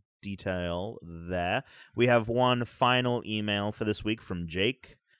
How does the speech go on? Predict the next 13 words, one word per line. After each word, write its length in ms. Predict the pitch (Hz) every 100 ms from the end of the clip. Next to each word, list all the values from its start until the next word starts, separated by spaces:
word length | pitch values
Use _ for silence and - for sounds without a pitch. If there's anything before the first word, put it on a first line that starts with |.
| _
He 140 | - 151
says, 240 | 123 104
"Hey, 200 | - 147
Fluffers. 840 | - - 87 85 92 110 151 - - _ _ _ -
Uh, 280 | 110 104 98
what, 320 | 113 139 185
<laughs> 200 | - -
what 200 | - 151
do 100 | -
you 60 | 185
guys 260 | - 175 143
do 160 | 151
to 160 | 143